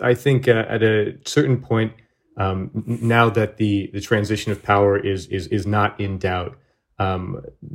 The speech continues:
I think Facebook realized that they, they no longer have to placate Trump, although, and they may lose, uh, some of that, that right-wing,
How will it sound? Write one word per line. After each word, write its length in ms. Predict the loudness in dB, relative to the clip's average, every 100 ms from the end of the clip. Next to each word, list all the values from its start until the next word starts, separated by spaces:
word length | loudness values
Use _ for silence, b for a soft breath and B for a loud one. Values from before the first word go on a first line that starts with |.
| -16 -18 -4
I 80 | -2
think 340 | -2 -6 -8 4
Facebook 440 | 4 4 -2 2
realized 400 | 4 4 2 0
that 160 | -4 2
they, 260 | 0 0
they 160 | -2 -2
no 160 | 0
longer 320 | 2 2 0 2
have 240 | 0 0
to 80 | -8
placate 600 | -2 0 0 -2 -4 -2
Trump, 340 | -4 -4 -4 -4
although, 420 | -4 0 -2 -2
and 300 | -4 -6 -4
they 140 | -2 0
may 180 | 0 -2
lose, 520 | 0 2 2 -2 -8 b b _
uh, 160 | -4 -4
some 240 | -2 0
of 140 | 0 0
that, 200 | -2 0
that 180 | -2
right-wing, 540 | 0 0 0 -2 -2